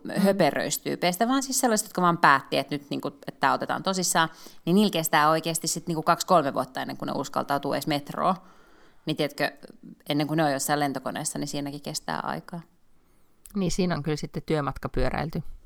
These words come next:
Speaker 1: pitkään ja paljon. Ja mikä siinä, siis sehän on
Speaker 2: Mm.
Speaker 1: todella vaan hyvä,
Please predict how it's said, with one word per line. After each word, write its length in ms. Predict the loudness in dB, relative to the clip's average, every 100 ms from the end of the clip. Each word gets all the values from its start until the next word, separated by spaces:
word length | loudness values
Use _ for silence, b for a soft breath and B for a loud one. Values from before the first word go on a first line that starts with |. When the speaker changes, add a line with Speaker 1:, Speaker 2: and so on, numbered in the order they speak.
| -20 -20 -20 -10
Speaker 1:
pitkään 400 | -8 -4 -2 -2 -2
ja 80 | 4
paljon. 340 | 6 4 0
Ja 100 | -2
mikä 200 | 0 0
siinä, 280 | 0 -2 -2
siis 180 | -6 -4
sehän 180 | -2 2
on 60 | 2
Speaker 2:
Mm. 80 | 4
Speaker 1:
todella 400 | 2 2 2 2
vaan 220 | 0 0
hyvä, 220 | 0 0